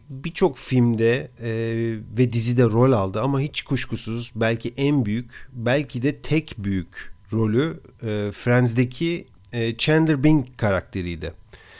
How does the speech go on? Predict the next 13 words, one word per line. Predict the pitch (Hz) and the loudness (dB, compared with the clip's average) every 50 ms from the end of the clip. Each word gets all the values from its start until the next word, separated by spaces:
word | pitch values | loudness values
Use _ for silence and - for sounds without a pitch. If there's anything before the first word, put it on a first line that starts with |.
| - - - _ _ - | -20 -20 -20 _ _ -8
E, | 113 110 110 110 107 | -6 -4 -2 -2 -4
Friends | 98 - - 147 170 196 208 180 | -4 0 2 4 4 4 4 2
ilginç | 180 175 160 156 175 208 - - - - | 0 -2 -2 -2 -2 -2 -2 -2 -4 -4
bir | 120 110 | -2 -2
dizidir. | 113 101 101 98 92 107 143 156 - - - - _ _ _ _ _ - - - - | -2 -2 -2 -4 -2 -4 -4 -4 -4 -10 -12 -14 _ _ _ _ _ -20 -20 -18 -12
Şöyle | - - 147 156 165 139 120 | -4 2 4 4 6 6 4
ilginç | 101 95 95 101 98 - - - | 2 2 -2 -4 -4 -4 -8 -10
bir | 98 - - _ _ - 120 98 | -12 -12 -14 _ _ -16 -10 -8
dizidir. | 101 95 92 98 104 131 170 170 139 110 | -6 -6 -6 -6 -6 -6 -6 -6 -2 0
Büyük | 131 160 202 196 - | 4 4 4 2 2
fanatikleri | - 156 143 143 135 - - - - 131 135 170 160 123 | -2 0 0 0 -2 -4 -8 0 2 4 6 6 6 6
vardır. | 113 101 92 92 87 101 135 - - - | 4 2 2 0 -2 -4 -8 -10 -10 -10
Çoğu, | - - 131 135 127 127 120 113 - | -2 2 2 4 4 2 0 -2 -8